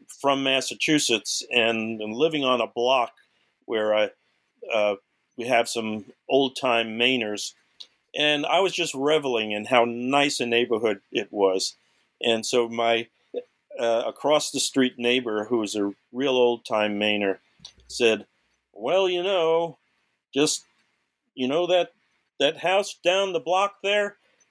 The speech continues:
Well, he was caught poaching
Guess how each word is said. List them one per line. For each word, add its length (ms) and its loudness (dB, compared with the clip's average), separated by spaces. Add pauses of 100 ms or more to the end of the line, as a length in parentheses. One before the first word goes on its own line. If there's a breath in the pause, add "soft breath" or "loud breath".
(280)
Well, 580 -2 (1300)
he 120 -2
was 240 -2
caught 360 -2 (1600)
poaching 540 0